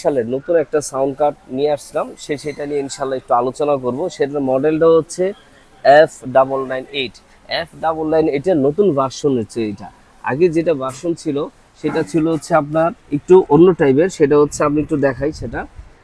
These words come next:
আসেন, এটা, এটা ছিল আগে, হুম, এই ভার্সনটা ছিল আগে। তো এখন যেটা আসছে, সেটা হচ্ছে হলো এটা। তো এটাতে কি কি আছে, কি বৃত্তান্ত, ইনশাল্লাহ আমরা একটু এটা নিয়ে একটু আলোচনা করব।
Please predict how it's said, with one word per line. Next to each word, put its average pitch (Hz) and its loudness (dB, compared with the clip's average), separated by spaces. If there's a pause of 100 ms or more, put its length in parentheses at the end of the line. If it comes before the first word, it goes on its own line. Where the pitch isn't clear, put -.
(220)
আসেন, 156 -8
এটা, 147 -6 (180)
এটা 156 -2
ছিল 156 -6
আগে, 107 -6 (260)
হুম, 196 -8 (1700)
এই 160 0
ভার্সনটা 156 -2
ছিল 143 -4
আগে। 117 0 (300)
তো - -8
এখন 131 -4
যেটা 165 2
আসছে, 156 0
সেটা 143 -2
হচ্ছে 139 -6
হলো 151 0
এটা। 101 -6 (680)
তো 160 2 (120)
এটাতে 170 -4
কি 202 -2
কি 180 -2
আছে, 175 -2
কি 175 -2
বৃত্তান্ত, 160 -2
ইনশাল্লাহ 151 -2
আমরা 139 -2
একটু 135 -2
এটা 131 -2
নিয়ে 147 -2
একটু - -6
আলোচনা 143 -2
করব। 139 -2